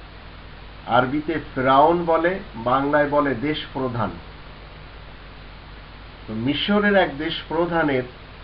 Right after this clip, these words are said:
ইতিহাস আমরা সবাই জানি। প্রত্যেক দেশের প্রধানেরা তারা চায় অনেক কাল বাঁচতে। অধিকাংশ মানুষ যারা গুনাহগার,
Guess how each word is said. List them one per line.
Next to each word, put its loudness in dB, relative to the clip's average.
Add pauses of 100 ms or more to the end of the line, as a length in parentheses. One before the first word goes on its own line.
(760)
ইতিহাস 2 (680)
আমরা 4
সবাই 0
জানি। 2 (1300)
প্রত্যেক -4
দেশের -2 (140)
প্রধানেরা 2
তারা 4 (140)
চায় 6
অনেক 2
কাল 2
বাঁচতে। -4 (960)
অধিকাংশ 0
মানুষ 2
যারা 4
গুনাহগার, 0